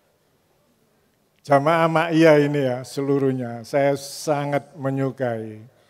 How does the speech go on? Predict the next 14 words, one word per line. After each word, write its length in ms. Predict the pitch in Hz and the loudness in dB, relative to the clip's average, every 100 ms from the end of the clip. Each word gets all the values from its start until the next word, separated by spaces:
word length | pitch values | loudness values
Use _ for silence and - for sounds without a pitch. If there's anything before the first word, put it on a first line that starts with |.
| _ _ _ | _ _ _
Ini 560 | 147 143 156 160 180 | -6 -2 0 0 -4
ada 400 | - 147 127 131 | -8 -6 0 0
hubungan 400 | 131 127 139 139 | 0 -2 -4 -4
ke 80 | 139 | -4
atas 560 | 156 139 - 151 - - 175 | -4 -4 -2 -4 -4 -14 -2
yang 400 | 151 147 143 143 | -2 -2 -8 -14
sangat 480 | - 165 180 180 | -8 -4 -2 -4
lebih 400 | 165 147 147 139 | -4 -4 -2 -6
tinggi, 480 | 135 131 123 165 185 _ _ _ | -6 -10 -2 -2 -2 _ _ _
sehingga 800 | _ - 151 147 160 151 147 131 - - _ _ _ _ _ - | _ -2 0 4 6 6 4 -2 -16 -20 _ _ _ _ _ -2
kekurangan 960 | 156 175 156 160 156 160 151 170 - | 0 2 2 4 2 -2 -4 -10 0
yang 240 | 165 156 165 | 2 2 0
ada 400 | 175 - 151 139 | -4 2 2 2
di 160 | 143 | -6